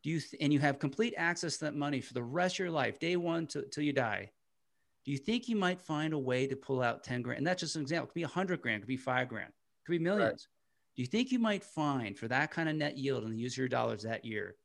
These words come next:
Speaker 1: do you think you might be able to find ten grand for the rest of your life? You're gonna be getting twelve, fifteen, twenty as you play that game. That's the Bankosaurus, and he's my love. But that's a saving strategy. It's not an investment strategy, but it'll enhance every other investment strategy.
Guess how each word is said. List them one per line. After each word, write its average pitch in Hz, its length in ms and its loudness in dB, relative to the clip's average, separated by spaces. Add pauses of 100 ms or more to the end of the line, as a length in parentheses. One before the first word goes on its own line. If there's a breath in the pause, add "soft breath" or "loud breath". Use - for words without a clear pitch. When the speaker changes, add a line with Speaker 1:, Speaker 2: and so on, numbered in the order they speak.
(260)
Speaker 1:
do - 60 -10
you 113 40 -6
think 170 200 0
you 190 80 -4
might 175 180 -2
be 170 60 -4
able 165 120 0
to 151 60 -2
find 151 280 -2
ten 147 180 -2
grand 135 380 0 (580)
for - 80 -4
the 131 80 2
rest 135 200 6
of - 40 -4
your 143 80 0
life? 131 280 2
You're 123 100 -6
gonna 123 140 -2
be 117 80 -6
getting 113 180 -6
twelve, 123 540 -2 (280)
fifteen, 127 540 -2
twenty 117 480 -2 (100)
as 113 120 -10
you 113 100 -8
play 113 240 -4
that 113 220 -2
game. 110 300 -8 (880)
That's 156 300 4
the 139 100 -4
Bankosaurus, 110 880 -2
and 117 80 -4
he's 123 160 -4
my 131 140 2
love. 120 480 -2 (360 soft breath)
But 127 120 -2
that's 139 240 6
a 190 40 2
saving 196 320 4
strategy. 123 260 2
It's 107 100 -6
not 131 80 2
an 135 60 2
investment 139 340 0
strategy, 165 320 -2
but 139 140 -2
it'll 123 180 0
enhance 127 480 -4
every 113 200 -4
other 110 160 -4
investment 95 400 -10
strategy. 98 360 -12